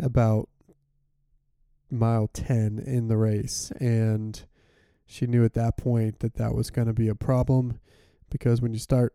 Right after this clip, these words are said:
when you stop sweating, that's a sign that there's some sort of heat-related illness coming your way.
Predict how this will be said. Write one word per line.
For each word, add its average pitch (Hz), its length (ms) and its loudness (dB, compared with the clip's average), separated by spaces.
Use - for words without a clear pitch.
when 147 220 -2
you 131 80 2
stop 147 320 2
sweating, 131 600 2
that's 120 240 -4
a 120 80 -2
sign 123 440 0
that 113 180 -2
there's 117 260 -2
some 123 220 -2
sort 120 260 0
of 113 100 -4
heat-related 120 680 -2
illness 120 420 0
coming 123 380 -2
your 117 160 2
way. 113 400 0